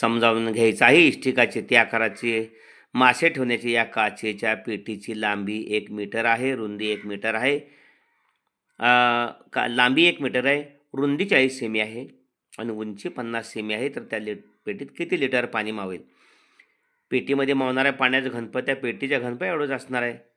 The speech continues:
ओके, पेटीची लांबी एक मीटर म्हणजे शंभर सेंटीमीटर, रुंदी चाळीस सेमी आणि उंची पन्नास सेमी आहे. म्हणजे या पेटीचं घनफळ लांबी गुणिले रुंदी गुणिले उंची म्हणजे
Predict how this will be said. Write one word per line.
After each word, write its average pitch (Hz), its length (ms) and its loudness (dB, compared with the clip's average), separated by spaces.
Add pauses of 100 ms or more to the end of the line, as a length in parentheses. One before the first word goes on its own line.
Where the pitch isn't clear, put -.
(540)
ओके, 190 360 0 (140)
पेटीची 131 380 0
लांबी 120 260 2
एक 120 160 -2
मीटर 117 200 -4
म्हणजे 123 200 -4
शंभर 117 300 -8
सेंटीमीटर, 113 600 -8 (460)
रुंदी 117 240 -4
चाळीस 117 340 0
सेमी 117 140 -6
आणि 117 120 -4
उंची 110 340 -8
पन्नास 151 420 -2
सेमी 117 200 -4
आहे. 110 220 -10 (380)
म्हणजे 113 200 -2
या 131 80 4
पेटीचं 123 440 -4
घनफळ 120 340 -4
लांबी 113 300 -4
गुणिले 120 320 -6
रुंदी 110 280 -8
गुणिले 120 280 -6
उंची 117 340 -8
म्हणजे 147 200 -4